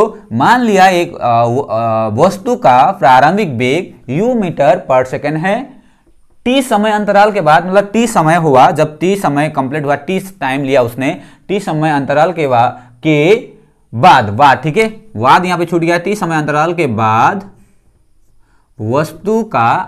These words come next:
अंतिम वेग v meter per second है। तो अब ये तो हमने स्टेटमेंट लिख दिया। अब हम क्या करेंगे, अब यहाँ पे देखिए, जब सब कुछ आपको ग्राफ से ही मिलेगा, सब कुछ जो हमने लिखा है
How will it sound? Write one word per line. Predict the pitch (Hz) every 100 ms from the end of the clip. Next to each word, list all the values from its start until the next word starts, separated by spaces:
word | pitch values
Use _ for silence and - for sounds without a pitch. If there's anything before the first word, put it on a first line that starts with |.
| 127
अंतिम | 143 143 220 175
वेग | 127 165 - - 104
v | 139 220
meter | 160 120 170 208
per | - 110 107
second | 110 107 107
है। | 110 220 117 - - -
तो |
अब | 247 233 -
ये | 226 247
तो | 240
हमने | 226 208 202
स्टेटमेंट | 202 190 202
लिख | 196
दिया। | 170 190 196 - - -
अब | 247 240
हम | 226
क्या | 214
करेंगे, | 160 143 139 143 202 202 -
अब | 196 220
यहाँ | 226
पे | 247
देखिए, | 240 240 147
जब | 107 247 -
सब | 254 233
कुछ | 277
आपको | 359 -
ग्राफ | 143 170 202 220
से | 240
ही | 247
मिलेगा, | 202 143 120
सब | 120 190
कुछ | 233
जो | 185
हमने | 190 147 139
लिखा | 131 139
है | 123 175 247 -